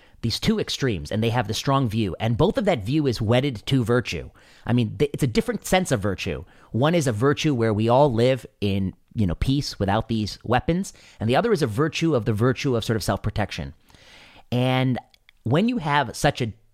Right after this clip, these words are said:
setting, I think that the science that's generated in that setting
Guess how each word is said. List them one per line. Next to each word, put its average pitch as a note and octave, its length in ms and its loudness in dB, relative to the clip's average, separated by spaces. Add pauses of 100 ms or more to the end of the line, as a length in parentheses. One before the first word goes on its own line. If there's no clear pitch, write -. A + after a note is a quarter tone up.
setting, - 840 -2 (680)
I B2+ 80 2
think D#3+ 220 -2
that - 160 -2
the B2 60 -6
science F3 520 0
that's - 200 -2
generated A2+ 600 2
in G#2+ 100 0
that G#2 180 0
setting F#2 560 -2